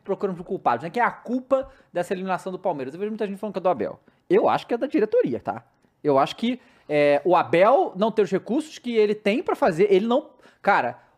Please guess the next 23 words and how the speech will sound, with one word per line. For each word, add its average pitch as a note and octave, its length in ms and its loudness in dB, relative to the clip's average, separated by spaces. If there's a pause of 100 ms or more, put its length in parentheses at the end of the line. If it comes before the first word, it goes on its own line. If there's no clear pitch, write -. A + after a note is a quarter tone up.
(340)
a E3 80 2
gente G3 180 -2
pode A#3+ 160 0
falar, G#3+ 180 4
"Ah, A#3+ 60 4
o - 20 4
Abel G3+ 160 2
não G#3+ 40 -2
faz A3+ 160 0
milagre." G#3+ 220 0
Não, F#3 140 2
ele F3 120 -4
fez - 560 0
vários E3 420 0
milagres D3+ 380 0
nesse D3+ 120 -10
time E3 140 -10
do D#3 60 -14
Palmeiras D3 320 0
desde D3+ 160 -2
que E3+ 60 -6
ele C#3+ 80 -4
chegou. B2+ 340 -6